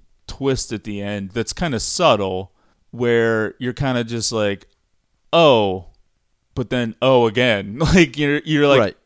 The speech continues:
Speaker 1: "Oh, this is happening. Oh, but this is happening." <laughs> It's kinda like
Speaker 2: Yeah.
Speaker 1: a double
Speaker 2: <laughs> Yeah, it is one of those.
Speaker 1: thing. Um, Mary Elizabeth Winstead, always nice to see her. She looks great in it. <laughs>
Speaker 2: Yeah.
Speaker 1: And just is great.
Speaker 2: She's getting out there doing things, yeah.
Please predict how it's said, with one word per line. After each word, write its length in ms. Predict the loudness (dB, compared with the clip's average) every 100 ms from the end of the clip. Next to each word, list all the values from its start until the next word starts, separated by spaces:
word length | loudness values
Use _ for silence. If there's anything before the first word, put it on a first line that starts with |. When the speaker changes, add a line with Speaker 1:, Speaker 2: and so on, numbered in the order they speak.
| 2
Speaker 1:
"Oh, 160 | 4
this 260 | 4 2 2
is 120 | 0
happening. 440 | 2 2 0 -6 -2 2
Oh, 140 | 4
but 220 | 2 -2
this 240 | -2 -2 -4
is 120 | -8
happening." 580 | -8 -10 -14 -12 -14 -14
<laughs> 200 | -14 -10
It's 220 | -8 -6
kinda 240 | -2 0 2
like 220 | 2 4
Speaker 2:
Yeah. 160 | 2 0 -2
Speaker 1:
a 120 | 0 2
double 400 | 6 6 8 6
Speaker 2:
<laughs> 80 |
Yeah, 180 | 6 6
it 80 | 2
is 160 | -2 -4
one 100 | 0
of 40 |
those. 100 | 2
Speaker 1:
thing. 320 | 2 0 -6 -12 _ _ _ _ _ _
Um, 540 | 2 6 6 4 -4 -10 0
Mary 220 | 4 6
Elizabeth 400 | 6 4 2 0
Winstead, 420 | 0 -2 -2 0
always 260 | 0 0 0
nice 220 | -4 -4
to 80 | -10
see 240 | -8 -6
her. 340 | -2 -2 -2 -4
She 120 | -6
looks 220 | -8 -10
great 300 | -8 -6 -6
in 120 | -6 -8
it. 200 | -10 -6
<laughs> 880 | -6 -4 -6 -8 -10 -10 -10 -12 -14 -20 -20 _ _ -10
Speaker 2:
Yeah. 240 | -6 -6 -8 -10
Speaker 1:
And 80 | -4
just 200 | -4 -2
is 220 | -4 -4
great. 200 | -4 -2
Speaker 2:
She's 160 | 0 0
getting 240 | -2 -2
out 180 | -2 -2
there 220 | -2 -4
doing 260 | -4 -8 -8
things, 340 | -8 -8 -8
yeah. 260 | -14 -14